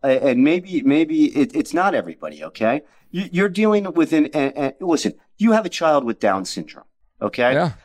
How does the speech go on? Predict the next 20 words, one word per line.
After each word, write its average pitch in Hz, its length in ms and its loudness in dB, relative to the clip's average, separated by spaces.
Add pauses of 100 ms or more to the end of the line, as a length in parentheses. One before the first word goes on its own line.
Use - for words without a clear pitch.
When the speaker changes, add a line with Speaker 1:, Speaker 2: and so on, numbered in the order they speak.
(120)
Speaker 1:
I've 175 180 0
been 196 140 0
a - 20 -2
volunteer 156 460 0
at 127 60 -2
Special 131 380 -2
Olympics 117 300 -4
forever. 117 480 0
I 113 140 -2
can 107 100 0
tell 131 180 -2
you 120 120 -2
stories. 120 500 -2
My 101 160 0
wife 117 300 -2
has 117 200 0
been 110 220 -2
too. 120 400 0
We 95 160 -2
met 123 340 0